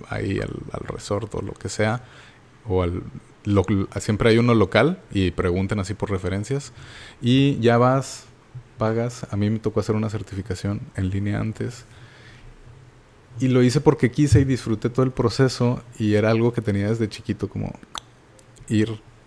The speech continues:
a, al fondo del mar, y lo logré. Y es parte de, de esas bucket list.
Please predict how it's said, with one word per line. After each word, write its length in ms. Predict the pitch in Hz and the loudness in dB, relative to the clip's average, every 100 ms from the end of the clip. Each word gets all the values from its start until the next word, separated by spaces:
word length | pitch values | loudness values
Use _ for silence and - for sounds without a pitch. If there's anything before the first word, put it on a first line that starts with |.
| - - | -18 -8
a, 420 | 113 - - - - - | -6 -6 -12 -16 -18 -12
al 140 | - 104 | -8 -6
fondo 260 | - - | -6 -6
del 120 | 55 - | -4 -6
mar, 180 | - - - - - - | -8 -10 -18 -20 -20 -8
y 60 | 107 | -2
lo 120 | 104 | 2
logré. 320 | 98 101 104 113 - - - - | 2 0 -4 -6 -10 -18 -16 -6
Y 80 | 104 | -6
es 100 | - | -4
parte 340 | 104 104 - | -6 -6 -4
de, 200 | 107 - - | -2 -2 -4
de 160 | 101 | -4
esas 240 | 104 113 107 | -2 -2 -4
bucket 320 | 101 - - | -4 -6 -8
list. 240 | 110 113 | -8 -8